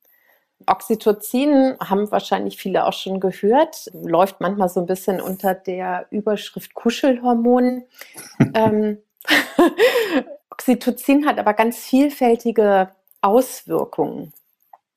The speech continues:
Und das Interessante, und das ist super gut untersucht, es gibt ein ganzes Forschungsgebiet, sozusagen die Neurobiologie von Vertrauen. Wenn ich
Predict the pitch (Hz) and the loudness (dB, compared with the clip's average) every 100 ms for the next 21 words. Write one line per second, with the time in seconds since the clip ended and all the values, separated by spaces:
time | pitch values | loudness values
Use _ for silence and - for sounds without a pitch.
0 | - - 208 208 208 226 220 208 - 254 | -20 0 2 4 2 0 2 0 2 0
1 | 311 233 214 233 226 - _ - 233 208 | 2 2 2 0 -2 -8 _ -6 -4 -2
2 | 254 269 254 240 240 240 220 214 208 208 | -2 -2 -2 -2 -2 0 -2 0 0 0
3 | 220 254 247 - - - 196 196 - - | 0 0 -2 -16 -20 -4 -4 -4 -20 -20
4 | - - _ - - 196 202 208 220 - | -20 -20 _ -20 -10 -2 -2 -2 -6 0
5 | 190 214 233 233 220 - 214 208 208 220 | 4 4 4 2 2 -2 -4 -2 -4 -6
6 | - 202 208 196 208 190 185 240 240 226 | -8 -6 -4 -2 0 2 4 4 6 6
7 | 220 208 214 _ _ _ - 202 214 208 | 6 4 -2 _ _ _ -2 2 2 2
8 | 214 208 - 202 208 190 190 190 - - | -2 -4 -8 -4 -2 -2 -4 -8 -12 0
9 | 202 180 - 185 - - 165 175 170 - | 0 0 -4 -6 -6 -8 -2 0 -2 -8
10 | - _ _ _ _ _ - 196 202 196 | -16 _ _ _ _ _ -10 0 0 0
11 | 269 - - | -4 -6 -16